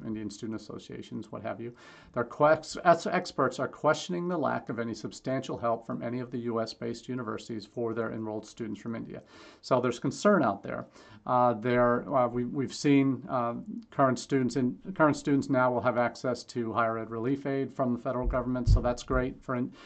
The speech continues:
currently enrolled students to have access to that, 'cause we all know that the economies worldwide have taken a hit, uh, due to the pandemic, and, uh, many families that have had,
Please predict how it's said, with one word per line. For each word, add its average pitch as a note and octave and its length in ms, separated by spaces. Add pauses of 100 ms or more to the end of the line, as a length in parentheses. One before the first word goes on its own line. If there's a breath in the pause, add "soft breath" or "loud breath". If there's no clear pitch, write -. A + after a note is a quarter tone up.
(220 loud breath)
currently C3 320
enrolled A#2+ 280
students A#2+ 360
to B2 100
have A#2+ 220
access A2+ 340
to - 140
that, B2 240
'cause A#2 240 (1400 loud breath)
we C3+ 140
all B2 160
know B2 280
that A2+ 220
the B2+ 140
economies B2+ 580
worldwide B2+ 440
have C#3 80
taken B2+ 260
a - 20
hit, B2 320
uh, B2+ 120 (120)
due B2 160
to A#2+ 60
the A2+ 100
pandemic, A#2+ 640
and, G#2+ 240 (380 loud breath)
uh, A2+ 160
many A#2 220
families A#2+ 580
that A#2 200
have A2+ 200
had, A#2+ 240